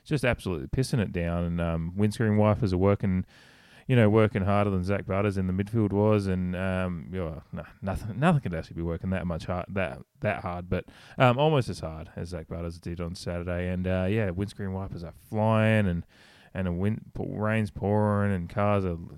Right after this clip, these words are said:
you know, um, some, there was a car that, um, like, was braking in front of me, and it just a little bit, it didn't seem like they knew how to handle the we-,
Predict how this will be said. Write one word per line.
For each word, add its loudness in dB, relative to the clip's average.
you -6
know, -2
um, -4
some, -8
there -6
was -6
a -12
car -4
that, -2
um, -4
like, -10
was -2
braking 2
in -2
front 0
of 2
me, 4
and -2
it -4
just -6
a -8
little 2
bit, -4
it -10
didn't -2
seem 2
like 2
they 2
knew 4
how 4
to -4
handle -2
the 0
we-, -4